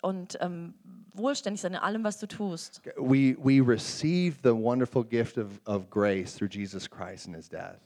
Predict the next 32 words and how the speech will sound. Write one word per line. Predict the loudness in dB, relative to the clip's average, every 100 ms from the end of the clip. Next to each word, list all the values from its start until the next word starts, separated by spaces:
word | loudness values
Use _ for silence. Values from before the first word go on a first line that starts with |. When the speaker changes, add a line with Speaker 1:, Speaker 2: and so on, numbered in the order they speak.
| _
Speaker 1:
Wir | -4
hatten | -4 -4
das | -8 _
Ge-, | -8 -8
Geschenk | -4 -4 -2 -2 -2
der | -4
Gnade | -2 -2 -2 -4
durch | -6 -8 -4
Jesus | -4 -4 -6
und | -8 -2
seinen | -2 -2 -6
Tod | -4 -4 -4
empfangen. | -6 -4 -6 -4
Speaker 2:
He's | 0 2 2 2
the | 2 4
offering | 4 4 2 0 0 -2 0
that | 0 0 -4 _ -6
paid | -2 2 2
it | 6
all. | 6 4 -4 _ _ -2
Speaker 1:
Er | 0 2 0
ist | -2 -6
das | -6 -2
Opfer, | -2 -2 -2 -2
das | -4 -4
für | -4 -4
alle | -4 -2 -2
Schuld | -4 -6
bezahlt | -8 -6 -6 0
hat. | 2
Speaker 2:
He | 6
washed | 8 8 8 4 0 -6